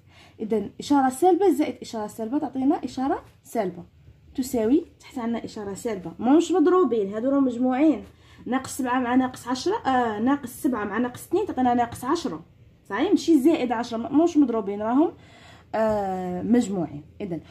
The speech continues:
من الفوق شوفوا شحال عندنا. آه.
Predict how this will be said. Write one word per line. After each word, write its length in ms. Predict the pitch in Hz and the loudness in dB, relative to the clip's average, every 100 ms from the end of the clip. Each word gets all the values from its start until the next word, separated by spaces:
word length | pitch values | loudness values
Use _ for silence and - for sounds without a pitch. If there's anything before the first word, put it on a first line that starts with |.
| - | -4
من 80 | 349 480 | 2 2
الفوق 540 | 349 262 269 262 247 | 2 2 2 2 0
شوفوا 280 | - 392 339 | 0 2 2
شحال 180 | 320 254 | 2 -2
عندنا. 380 | 202 196 170 175 - - - _ _ _ - - _ _ _ _ _ _ - - - - - - _ - - - - - - - _ - | -2 -4 -4 -8 -16 -20 -20 _ _ _ -20 -20 _ _ _ _ _ _ -20 -20 -20 -20 -20 -20 _ -20 -20 -20 -20 -20 -20 -20 _ -8
آه. 240 | 190 165 | -4 -4